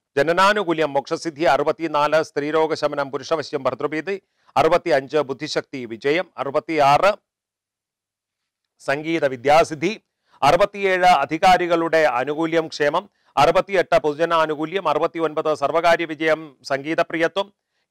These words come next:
എഴുപത് ശിവാനുഗ്രഹം, കാര്യസിദ്ധി, ഭയമോചനം, എഴുപത്തിയൊന്ന് പരിശുദ്ധി, ഭയമോചനം, എഴുപത്തിരണ്ട് മനഃശക്തി, എഴുപത്തിമൂന്ന് പാലൂട്ടുന്ന അമ്മമാര്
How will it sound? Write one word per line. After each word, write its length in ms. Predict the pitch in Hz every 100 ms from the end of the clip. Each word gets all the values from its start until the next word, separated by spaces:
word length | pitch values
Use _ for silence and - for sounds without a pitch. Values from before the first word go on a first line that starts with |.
| 135 156
എഴുപത് 460 | 190 190 165 170 156
ശിവാനുഗ്രഹം, 600 | 143 175 170 147 139 160
കാര്യസിദ്ധി, 440 | 139 143 165 147 156
ഭയമോചനം, 540 | 135 151 156 156 180 147
എഴുപത്തിയൊന്ന് 540 | 147 175 170 160 160
പരിശുദ്ധി, 420 | 147 143 160 147
ഭയമോചനം, 520 | 151 143 151 151 175 170 139
എഴുപത്തിരണ്ട് 640 | 147 160 160 147 156 170
മനഃശക്തി, 560 | 139 131 - 160 202 202 _ _ -
എഴുപത്തിമൂന്ന് 840 | 151 208 220 202 160 156 185 214
പാലൂട്ടുന്ന 540 | 135 156 175 165 147 160
അമ്മമാര് 560 | 143 139 165 147 151